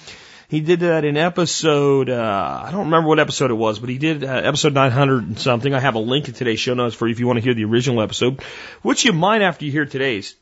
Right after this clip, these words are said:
Kurt ended that episode saying, "The strongest thing we have for survival is love." Yes, Barry White, love. Yeah, but love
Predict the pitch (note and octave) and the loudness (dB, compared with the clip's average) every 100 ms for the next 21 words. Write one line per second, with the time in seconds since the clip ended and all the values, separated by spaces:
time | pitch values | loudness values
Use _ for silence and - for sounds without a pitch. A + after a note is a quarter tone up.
0 | - _ - - A4 A3+ G#3+ F3+ C#3 B2 | -20 _ -10 0 0 2 2 2 2 0
1 | D3+ B2 - G#2 G2+ C3 A2+ G#2+ F2+ - | -2 -4 -2 -2 -2 0 0 0 -6 -12
2 | A#2 B2+ B2+ B2 A#2 - - - - _ | -6 0 2 2 0 -6 -18 -20 -20 _
3 | - - G3 C4 C#4 - G#3 F3 D3 C#3+ | -6 0 2 4 2 0 0 0 0 2
4 | C#3+ C#3 C3 - A#2+ G#2+ A2+ C3+ A#2+ G#2 | 0 0 -4 -2 -4 -2 -2 -2 -4 -6
5 | - - F2 G2+ G2 G2 D#2+ F#2+ F#2+ - | -10 -14 -12 -6 -4 -4 -4 -10 -16 -14
6 | - - _ - - _ - F2 - - | -16 -20 _ -20 -20 _ 2 2 2 4
7 | G#2 G#2+ F#2+ C#2+ - G2 D#2 F#2+ F#2+ - | 4 4 2 -2 -2 -6 -2 0 2 2
8 | F#2+ F2 F2 E2 - - - - - - | 2 2 2 2 0 -2 -8 -12 -16 -14
9 | - - G#3+ C#3+ C#3 E3+ F#3 A3+ C#4 C#4 | -8 -2 0 2 0 0 2 2 2 0
10 | B3 G3 | -2 -8